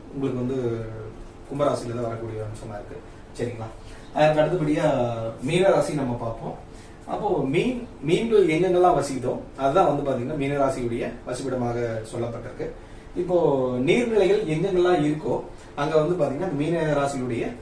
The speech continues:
தன்மைகள் வந்து பிரதிபலிக்கும். இப்ப மீன்கள் இருக்கக்கூடிய இடம் வந்து பாத்தீங்கன்னா நீர்நிலைகள்லயோ, நீர்நிலைகள் உள்ள இடம், அதுக்கப்புறமா தெப்ப குளத்துல மீன்கள் இருக்கும், அதுக்கப்புறமா மீன் வளம் உள்ள பகுதிகள், இப்ப ஆறு, குளம், அது எந்த, எல்லா இடத்துலயுமே வந்து பாத்தீங்கன்னா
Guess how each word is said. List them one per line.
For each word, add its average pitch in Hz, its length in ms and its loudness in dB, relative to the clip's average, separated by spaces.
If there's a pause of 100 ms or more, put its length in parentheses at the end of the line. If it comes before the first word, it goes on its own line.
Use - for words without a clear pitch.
தன்மைகள் 127 400 -2
வந்து 123 160 -4 (220)
பிரதிபலிக்கும். 117 640 -6 (420)
இப்ப 147 140 -10
மீன்கள் 190 400 4
இருக்கக்கூடிய 165 420 4
இடம் 156 180 4
வந்து 139 160 -2
பாத்தீங்கன்னா 131 360 -2
நீர்நிலைகள்லயோ, 143 720 0 (160)
நீர்நிலைகள் 147 480 0
உள்ள 123 140 0
இடம், 117 240 0 (360)
அதுக்கப்புறமா 139 500 -2 (200)
தெப்ப 139 200 2
குளத்துல 143 340 0
மீன்கள் 123 360 -2
இருக்கும், 107 280 -8 (400)
அதுக்கப்புறமா 139 500 0 (160)
மீன் 175 260 2
வளம் 160 240 2
உள்ள 143 140 2
பகுதிகள், 120 480 -2
இப்ப 131 180 -2
ஆறு, 139 240 4
குளம், 135 340 0 (220)
அது 131 260 -4
எந்த, 131 260 -4 (140)
எல்லா 131 200 2
இடத்துலயுமே 135 440 0
வந்து 127 200 -4
பாத்தீங்கன்னா 120 380 -4